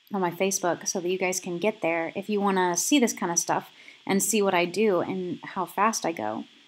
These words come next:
Um, it takes me a while to do the entire thing, uh, from sketching, uh, or panel works to sketching and, uh, inking, then coloring or flatting,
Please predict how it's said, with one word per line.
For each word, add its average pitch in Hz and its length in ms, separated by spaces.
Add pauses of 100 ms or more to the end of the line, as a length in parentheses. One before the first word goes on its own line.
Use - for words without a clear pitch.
(360)
Um, 175 440 (1080)
it 262 140
takes 339 260
me 339 140
a 269 60
while 202 380
to 208 120
do 180 540 (100)
the 185 140
entire 170 560
thing, 135 440 (380)
uh, 180 300
from 180 500 (200)
sketching, 214 760 (460)
uh, 180 80
or 170 160
panel 285 400
works 240 320
to 196 120
sketching 202 800 (340)
and, 180 460
uh, 160 500 (340)
inking, 208 680 (180)
then 180 160
coloring 202 540
or 160 100
flatting, 190 540